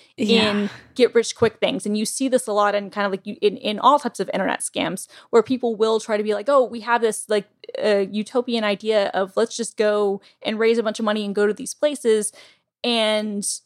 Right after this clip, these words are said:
Speaker 2: you know, it, it just, it's just taking money from people. You know, it's like, like selling swampland in, you know, Florida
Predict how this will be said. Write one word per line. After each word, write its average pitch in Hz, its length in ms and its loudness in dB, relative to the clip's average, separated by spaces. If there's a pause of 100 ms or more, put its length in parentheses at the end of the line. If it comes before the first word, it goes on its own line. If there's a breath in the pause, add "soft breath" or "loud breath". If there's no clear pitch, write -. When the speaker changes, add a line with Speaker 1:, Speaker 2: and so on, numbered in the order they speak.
(460)
Speaker 2:
you 240 120 0
know, 180 360 2
it, - 20 -12
it 208 320 -4
just, - 300 -2
it's 208 160 -4
just - 120 -4
taking 202 280 -6
money 226 180 0
from 190 160 -6
people. - 420 -2
You 214 100 -2
know, 190 80 6
it's 190 100 0
like, - 160 -2
like 220 160 2
selling 254 320 0
swampland 208 640 -2
in, 190 400 -4
you 202 80 -8
know, 175 80 -2
Florida 214 560 0